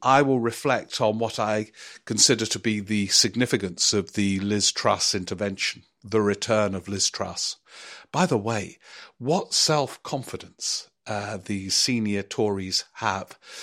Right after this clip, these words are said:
It's so interesting to compare with the sort of nervous, cautious timidity of Labour and these people who've presided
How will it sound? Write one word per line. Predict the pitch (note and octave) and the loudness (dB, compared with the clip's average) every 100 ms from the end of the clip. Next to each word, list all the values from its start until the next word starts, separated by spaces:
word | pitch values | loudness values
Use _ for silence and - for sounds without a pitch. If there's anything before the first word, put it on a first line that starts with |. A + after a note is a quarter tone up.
| - | -16
It's | - - | -2 2
so | D#3 C#3 | 4 4
interesting | C3 B2 - A2+ | 2 0 0 -2
to | G2+ | -6
compare | - A2 G2+ - B2 A#2 G#2+ | -8 -8 -8 -6 -4 -2 -2
with | G2+ G#2 F#2 - | -2 -6 -8 -6
the | G2 F#2+ F#2 - - - - - - - | -6 -6 -10 -16 -18 -18 -18 -20 -18 -10
sort | - G2+ | -6 -6
of | - _ - | -8 _ -10
nervous, | A2+ B2 C3+ B2 - - - | -2 4 4 4 -2 -6 -6
cautious | - D3+ B2+ - G2+ - | -2 2 2 0 -2 -4
timidity | - - G#2 B2 A#2 A2 A2 G2 | -4 -6 -6 -4 -4 -4 -4 -6
of | F#2 | -6
Labour | G#2 A#2 A#2 G#2 F#2+ - - - - - | -4 -2 -2 -2 -8 -10 -18 -18 -18 -8
and | - C#3+ | -4 0
these | D3 D3 C3+ | 0 2 0
people | - E3 - C3+ A2 | 0 -2 0 0 0
who've | C3 - | -2 -2
presided | B2+ A#2 C3+ B2+ A#2+ G#2 | -4 -2 0 -2 -4 -6